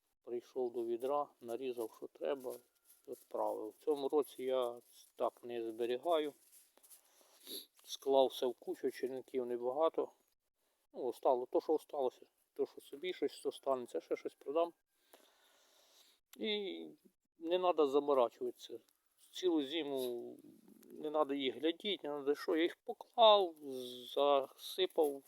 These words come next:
снігом, і вони так будуть лежати до весни, в принципі.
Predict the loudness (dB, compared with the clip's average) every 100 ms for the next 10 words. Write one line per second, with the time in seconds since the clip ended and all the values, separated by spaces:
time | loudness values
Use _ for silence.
0 | -18 -12 -10 -4 -2 -2 -4 -8 -12 -10
1 | -6 -4 -2 0 -2 -2 -4 -2 0 0
2 | 0 0 0 2 -2 -10 -20 -20 -20 -20
3 | -20 _ -20